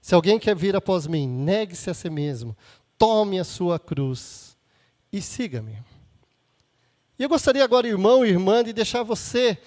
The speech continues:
bem à vontade para fazer essa resposta, para dar essa resposta para ele, para o Senhor Jesus.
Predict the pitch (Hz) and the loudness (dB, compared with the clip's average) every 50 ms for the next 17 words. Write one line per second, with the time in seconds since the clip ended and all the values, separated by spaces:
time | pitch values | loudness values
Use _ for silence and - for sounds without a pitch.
0 | - _ _ - 139 - 302 294 277 254 220 240 233 - - - 233 226 220 180 | -20 _ _ -2 2 2 4 4 4 4 4 2 0 0 0 -2 0 0 0 -2
1 | - 220 220 - - 226 185 220 233 233 226 220 - - 214 180 202 - - - | -4 -6 -4 -4 -4 -2 0 0 2 2 0 -2 -4 -4 -4 -4 -4 -6 -6 -4
2 | - 226 233 226 - - - 147 - - - - - 226 214 180 156 170 240 277 | 0 2 2 2 0 -2 -6 -10 -10 -12 -8 -2 0 2 2 2 2 4 4 4
3 | 285 247 214 - - 202 165 185 - - - - 220 247 233 - - 202 - 233 | 4 2 0 -2 -2 -2 -2 -2 -4 -4 0 2 4 4 4 2 -2 -6 -4 -2
4 | 233 233 196 196 196 180 156 127 123 113 117 - _ _ _ _ _ _ _ _ | 0 2 2 2 2 0 -2 -4 -10 -10 -12 -16 _ _ _ _ _ _ _ _
5 | - - 165 147 - - 175 165 156 147 131 135 156 135 113 120 110 104 - - | -10 -6 -6 -6 -4 -2 -2 -2 -2 -2 -2 -4 -6 -8 -8 -10 -12 -12 -14 -16
6 | - - - - - - | -20 -20 -20 -20 -20 -20